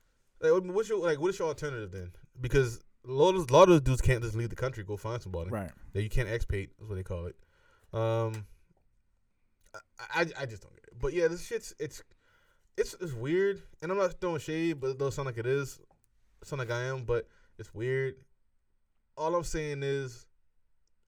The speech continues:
Speaker 1: life happens. Unless, like, some extreme shit happened to you, you don't need to be
Speaker 2: Mm-hmm.
Speaker 1: walking around with a chip on your shoulder.
Speaker 2: Yeah, that, and that, that just, like, I, I, another thing I understand about some of these guys is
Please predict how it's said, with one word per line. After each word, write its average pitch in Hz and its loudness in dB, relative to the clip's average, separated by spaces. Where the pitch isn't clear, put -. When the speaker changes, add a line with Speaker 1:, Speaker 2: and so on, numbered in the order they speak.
Speaker 1:
life 127 -6
happens. 113 -2
Unless, 151 2
like, 151 -2
some 123 -10
extreme 160 -4
shit 180 6
happened 175 4
to 190 -4
you, 180 -4
you 143 -4
don't 147 -2
need 151 -4
to 131 -4
be 127 -2
Speaker 2:
Mm-hmm. 123 -2
Speaker 1:
walking 120 -2
around 120 -4
with - -12
a - -14
chip - -6
on 117 -8
your 98 -6
shoulder. 92 -8
Speaker 2:
Yeah, 151 -2
that, 156 -2
and 170 -4
that, 165 -2
that 165 -2
just, 170 -4
like, 131 -8
I, 143 0
I, 143 0
another 175 0
thing 156 -4
I 139 -2
understand 135 -4
about 120 -2
some 131 -6
of 127 -6
these 123 -4
guys 120 -4
is 117 -6